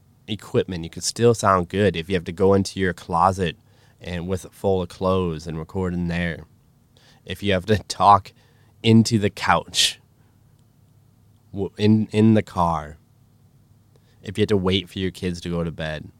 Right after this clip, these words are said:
Whatever you have to do for quality. Passion. Bring passion to the show. If you have passion before you even start the show, keep that passion alive. Know why you started the show.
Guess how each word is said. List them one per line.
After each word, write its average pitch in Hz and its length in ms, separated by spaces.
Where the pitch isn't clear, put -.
Whatever 110 400
you 123 140
have 101 220
to 90 120
do 82 280
for - 120
quality. 82 460
Passion. 98 560
Bring 95 380
passion 90 520
to 82 100
the 76 140
show. 80 420
If 98 200
you 104 120
have 101 140
passion 104 420
before 95 300
you 101 80
even 98 180
start 107 340
the 95 100
show, 80 480
keep 110 220
that 95 220
passion 92 440
alive. 92 640
Know 95 360
why 95 200
you 95 120
started 87 400
the 85 80
show. 82 500